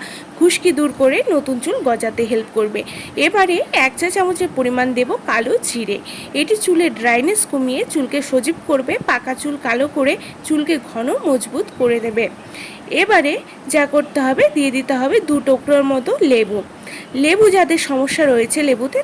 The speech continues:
তারা কিন্তু এটি স্কিপ করতে পারেন, লেবু না দিলেও হবে। লেবু রস চুলের খুশকি দূর করে, হেয়ারের ড্রাইনেস কমিয়ে চুলে শাইন অ্যাড করবে। এবারে দিয়ে দেব সামান্য পাঁচ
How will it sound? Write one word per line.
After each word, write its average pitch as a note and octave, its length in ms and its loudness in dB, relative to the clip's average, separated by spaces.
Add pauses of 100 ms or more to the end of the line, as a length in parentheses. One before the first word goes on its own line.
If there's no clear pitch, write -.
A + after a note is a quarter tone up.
তারা C4 220 2
কিন্তু B3 260 -2
এটি E4 200 0
স্কিপ - 380 -4
করতে A3+ 280 -2
পারেন, B3+ 240 -2 (200)
লেবু B3 260 0 (100)
না B3 100 2
দিলেও A3 300 0
হবে। G#3 260 -4 (380)
লেবু F4 280 2
রস E4 300 4 (140)
চুলের C4+ 280 0
খুশকি D4+ 380 -2
দূর E4 200 2
করে, C#4+ 260 4 (180)
হেয়ারের B3+ 400 2 (120)
ড্রাইনেস A#3+ 420 0 (100)
কমিয়ে D4 260 -2 (100)
চুলে C4+ 220 -2
শাইন A3+ 320 -4
অ্যাড A3 240 -4
করবে। A3+ 280 -2 (280)
এবারে F4 440 2 (160)
দিয়ে C#4 180 0
দেব C4+ 200 0 (200)
সামান্য B3 520 -2 (160)
পাঁচ B3 220 -2